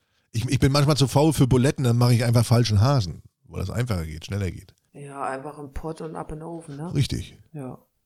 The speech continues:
Speaker 2: Bei uns gab's auch gerade Hackbraten.
Speaker 1: Hab ich gesehen.
Speaker 2: Ich liebe ja Hackbraten. Und die Soße schmeckt davon immer am besten, finde ich. Ich mach da immer noch saure Sahne mit ran.
Speaker 1: Ja.
Speaker 2: Ja, du auch?
Speaker 1: Nee.
Speaker 2: Warum nicht?
Speaker 1: Ich mach das klassisch,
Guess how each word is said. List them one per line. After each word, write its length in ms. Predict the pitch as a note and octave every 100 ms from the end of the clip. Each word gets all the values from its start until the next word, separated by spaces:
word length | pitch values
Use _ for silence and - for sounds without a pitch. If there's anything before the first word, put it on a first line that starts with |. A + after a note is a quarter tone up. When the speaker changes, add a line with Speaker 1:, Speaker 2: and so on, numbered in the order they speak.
| _ _
Speaker 2:
Bei 120 | - E3+
uns 260 | G#3 G#3
gab's 240 | G#3 F#3+ -
auch 260 | G3 G#3+
gerade 360 | - C#3+ C#3+ C#3+
Hackbraten. 960 | D3 C#3+ - - C#3 C3+ C3+ D#3+ A3 _ _
Speaker 1:
Hab 120 | A2
ich 60 | B2
gesehen. 340 | B2 G#2+ F3 -
Speaker 2:
Ich 140 | -
liebe 220 | D3+ C#3+ C#3
ja 200 | C3 C3+
Hackbraten. 640 | C#3 - C3+ C3+ D3 C3+ _ _
Und 260 | D3+ D3 -
die 100 | D3
Soße 460 | D#3 E3+ F3 E3
schmeckt 320 | D#3 D#3+ D3+
davon 300 | D#3 - D3+
immer 220 | D#3 C#3+ C#3+
am 200 | C#3 - - _ -
besten, 460 | D3 C#3+ - B2 -
finde 280 | B2 A#2+ -
ich. 160 | _ _ - - -
Ich 100 | -
mach 140 | D#3+
da 120 | D#3 D#3+
immer 140 | D#3
noch 100 | D#3
saure 340 | - D3+ D3 C#3
Sahne 360 | D3 D#3 F#3
mit 140 | F#3 F#3
ran. 380 | F#3 G3+ G#3+ - _ _ -
Speaker 1:
Ja. 420 | - C#2 D2+ G#2+ - _ _ -
Speaker 2:
Ja, 260 | D3+ C3+ -
du 100 | -
auch? 280 | - A3 A#3 _ -
Speaker 1:
Nee. 360 | F2+ F2 A2+ B2 _ -
Speaker 2:
Warum 240 | C#3 C3+
nicht? 320 | C#3 F3 - -
Speaker 1:
Ich 80 | A2+
mach 100 | D3+
das 160 | E3 -
klassisch, 440 | D3+ D#3 C3